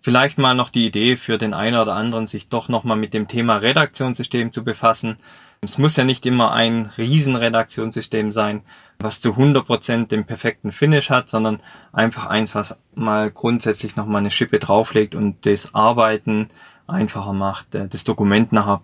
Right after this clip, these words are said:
besser lesbar macht, konsistenter macht und das zu einem, sag ich mal,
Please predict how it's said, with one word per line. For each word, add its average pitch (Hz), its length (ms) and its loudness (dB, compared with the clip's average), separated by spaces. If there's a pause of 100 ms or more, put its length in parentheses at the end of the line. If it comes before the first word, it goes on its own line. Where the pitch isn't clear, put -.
besser 104 280 0
lesbar 104 400 0
macht, 101 260 -4 (460)
konsistenter 98 640 -2
macht 95 300 -8 (380)
und 101 180 -8
das 101 160 0
zu - 120 -2
einem, 101 320 2 (280)
sag 101 240 -2
ich 95 60 -10
mal, 107 320 2